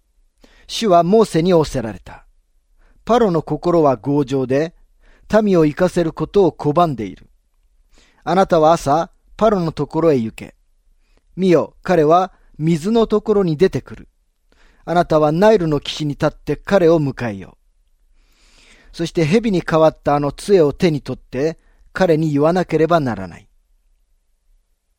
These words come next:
ヘブル人の神、主が私をあなたに使わして仰せられます。私の民を行かせ、彼らに荒野で私に仕えさせよ。ああ、しかし、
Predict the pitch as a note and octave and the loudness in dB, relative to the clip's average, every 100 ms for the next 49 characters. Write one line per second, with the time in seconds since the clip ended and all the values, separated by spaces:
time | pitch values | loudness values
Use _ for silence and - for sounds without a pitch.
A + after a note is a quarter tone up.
0 | _ _ _ _ _ _ - D#3+ E3+ B3 | _ _ _ _ _ _ -4 -2 0 0
1 | F#3+ G3+ D#3+ C#3 D#3+ C3+ F#2+ - _ - | 0 0 -2 -2 -4 -4 -8 -14 _ -12
2 | - G3+ D#3+ G2+ - _ C#3 - G3 G3+ | -4 0 0 -2 -8 _ -6 -2 -2 0
3 | F#3 F3+ F#3+ F3 D#3 - - D#3+ D3+ C#3+ | 2 2 0 -2 -4 -6 -6 -2 -2 -2
4 | - F3 - D#3 E3+ - E3 C#3 A2 - | -2 -2 -2 -4 -4 -2 0 0 -2 -10
5 | - - _ _ _ _ _ _ _ _ | -18 -20 _ _ _ _ _ _ _ _
6 | _ _ - D#3+ G#3 - G#3+ G3+ G#3+ A3+ | _ _ -4 0 0 0 -2 0 0 2
7 | E3 D3 C3+ C#3 - C#3 C#3 - _ _ | 2 0 -2 -6 -4 -4 -6 -12 _ _
8 | - F#3+ E3+ D3 C#3+ F3 F3 _ _ _ | -2 0 2 2 0 -4 -8 _ _ _
9 | - D#3+ G#3 G#3+ F#3+ E3+ D3+ G3 G3 F#3+ | -2 2 2 2 2 4 2 2 -2 -4
10 | F#3+ - - F#3 F3 - - G#2+ E2+ - | -6 -6 -2 0 0 -4 -10 -12 -14 -18
11 | _ _ _ _ _ _ _ _ _ _ | _ _ _ _ _ _ _ _ _ _
12 | _ C#3 D3+ C#3+ - - E3 D#3+ F#3 | _ 0 0 0 -2 -2 -2 -2 -8